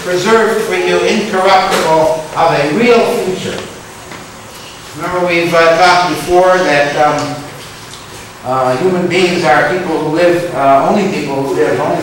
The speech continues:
things that live in three dimensions, of the past and the present and the future.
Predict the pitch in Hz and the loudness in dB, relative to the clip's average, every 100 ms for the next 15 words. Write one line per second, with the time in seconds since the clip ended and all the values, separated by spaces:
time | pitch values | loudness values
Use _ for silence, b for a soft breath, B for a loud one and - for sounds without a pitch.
0 | - 185 359 226 214 185 - 139 160 156 | -4 -4 -4 -4 -2 -2 -4 -6 -4 -4
1 | 165 190 - - 117 123 117 117 156 160 | -2 -2 -2 -4 -8 -8 -10 -4 2 4
2 | 165 160 160 120 120 156 165 165 160 156 | 4 2 -4 -8 -6 -2 0 0 -4 -6
3 | 127 123 151 147 147 147 | -8 -8 -8 -8 -8 -10